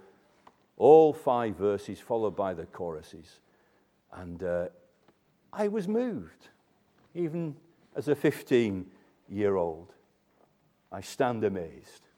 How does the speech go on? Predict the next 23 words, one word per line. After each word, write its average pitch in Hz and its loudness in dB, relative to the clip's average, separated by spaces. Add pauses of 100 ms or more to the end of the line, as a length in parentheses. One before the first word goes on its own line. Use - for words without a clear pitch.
(880)
And 113 -2
the 120 2
congregation 143 6
there 131 4
in 127 0
Capernaum, 131 0 (800)
they 127 4
were 98 4
amazed. 80 -8 (720)
"How 220 0
about 202 2
you 156 0
this 95 -8
morning? 87 -8 (920)
Is 175 -6
Jesus 190 0
Christ 185 -2
amazing? 180 -2 (960)
You 175 -2
know, 165 2
he 165 4
really 156 6
is. 95 -4